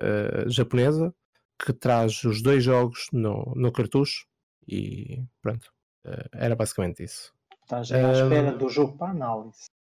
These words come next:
Speaker 1: Sim, mas eu acho que não
Speaker 2: Sim,
Speaker 1: vai
Speaker 2: sim, sim,
Speaker 1: chegar.
Speaker 2: sim.
Speaker 1: Eu acho que não vai
Speaker 2: <laughs>
Speaker 1: chegar. Infelizmente acho que não vai chegar. Para
Speaker 2: Depois
Speaker 1: terminar.
Speaker 2: davas, davas aquele dez fácil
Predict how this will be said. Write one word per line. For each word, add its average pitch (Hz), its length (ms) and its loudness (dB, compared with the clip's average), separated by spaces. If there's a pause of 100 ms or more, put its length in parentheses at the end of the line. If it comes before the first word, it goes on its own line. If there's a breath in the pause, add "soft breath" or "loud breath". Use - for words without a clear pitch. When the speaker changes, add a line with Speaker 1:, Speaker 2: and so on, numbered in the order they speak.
(200)
Speaker 1:
Sim, 196 420 6
mas 208 260 6
eu 190 360 6
acho 190 300 2
que 175 120 2
não 160 300 6
Speaker 2:
Sim, - 0 -
Speaker 1:
vai 135 240 4
Speaker 2:
sim, 185 60 0
sim, - 80 -4
Speaker 1:
chegar. 117 320 2
Speaker 2:
sim. 127 60 0
Speaker 1:
Eu 131 120 4
acho 135 120 2
que - 80 0
não 147 80 4
vai 139 200 2
Speaker 2:
<laughs> - 20 2
Speaker 1:
chegar. - 640 -4 (340)
Infelizmente 117 460 0
acho 110 140 -2
que - 60 -4
não 117 120 0
vai 113 100 -4
chegar. - 280 -12 (440)
Para 202 140 6
Speaker 2:
Depois 202 160 4
Speaker 1:
terminar. 165 320 6
Speaker 2:
davas, - 640 -8
davas 127 340 2
aquele 127 240 0
dez 127 300 2
fácil 135 640 -2